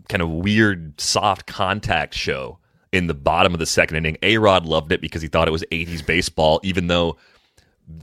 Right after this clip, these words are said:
the most, or one of the most analytically inclined teams of this era has continued to lead the league in team strikeout rate in a good way, having a low K rate. So,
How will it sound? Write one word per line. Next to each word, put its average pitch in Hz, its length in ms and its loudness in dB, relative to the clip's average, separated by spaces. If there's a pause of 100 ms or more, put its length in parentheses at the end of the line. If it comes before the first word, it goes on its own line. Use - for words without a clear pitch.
(460)
the 113 200 0
most, 98 460 2
or 90 120 6
one 92 220 4
of 107 120 0
the 101 100 -2
most 92 420 0
analytically 92 720 2
inclined 92 720 0
teams 92 480 -12 (320)
of 82 280 2
this 90 300 2
era 82 400 2 (140)
has 87 300 0
continued 107 920 -2
to 90 400 -4 (260)
lead 104 400 -4
the 107 100 4
league 92 400 -2
in 85 240 -2
team 90 300 -10
strikeout 82 580 0
rate 65 280 -8
in 85 120 -2
a 82 40 -2
good 78 220 -2
way, 65 300 -10
having 87 220 0
a 92 80 0
low 92 300 2
K 69 260 -10
rate. 65 280 -8 (560)
So, 80 320 0